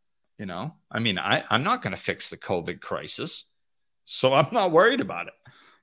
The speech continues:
You know, <laughs> now that, that's simple. It's too big. I can't control it. So, but the little things in my life, those are the things that I have a tendency to attach to.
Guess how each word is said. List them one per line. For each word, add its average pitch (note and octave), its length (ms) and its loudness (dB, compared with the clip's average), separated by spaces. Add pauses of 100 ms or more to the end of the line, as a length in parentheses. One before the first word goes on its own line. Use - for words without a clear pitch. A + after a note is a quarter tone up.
(140)
You C3+ 80 -4
know, - 1160 -2 (120)
<laughs> - 20 -10
now C3 420 4
that, C3 380 2
that's D#3 240 4
simple. - 520 0 (380)
It's C#3 200 -6
too - 160 2
big. C3 360 2
I F#2+ 100 -2
can't D#3+ 260 -8
control F2 420 -8
it. - 60 -18 (440)
So, C#3 340 2
but C#3 240 2
the A2+ 80 -4
little C#3+ 300 0
things B3+ 560 -6 (320)
in C#3 120 -2
my C3 200 -2
life, C3+ 440 -4
those D#3+ 260 2
are D3+ 60 0
the B2+ 60 0
things A#2+ 300 -6
that A2 120 -4
I B2 80 0
have A2 120 0
a A2+ 40 -10
tendency G#2 440 -6
to F#2 120 -4
attach - 460 -4
to. - 120 -6